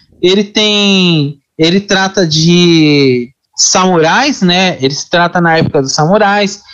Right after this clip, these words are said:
eles explicam as técnicas, os clãs,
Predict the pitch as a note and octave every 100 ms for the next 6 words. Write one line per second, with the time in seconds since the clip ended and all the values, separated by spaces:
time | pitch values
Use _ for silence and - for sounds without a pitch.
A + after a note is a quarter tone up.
0 | - - F#3 G3+ A#3 - - G3 A3 G#3
1 | - F3 D3 D3 D#3 E3 - - F3 G#3
2 | G3+ E3+ D3+ - A#2 A2+ - - - E3+
3 | - - C#3+ E3 G#3 G3 C#3+ -